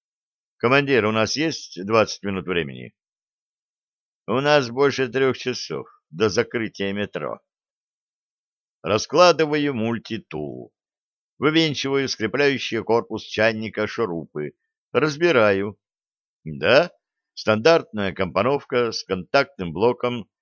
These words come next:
на биметаллике. Теперь три винта, крепящие тен.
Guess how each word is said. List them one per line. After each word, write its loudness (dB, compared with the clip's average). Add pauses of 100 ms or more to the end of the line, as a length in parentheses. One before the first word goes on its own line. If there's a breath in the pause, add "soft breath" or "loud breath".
(140)
на 0
биметаллике. -4 (760)
Теперь 2
три 2
винта, 4
крепящие -2
тен. -6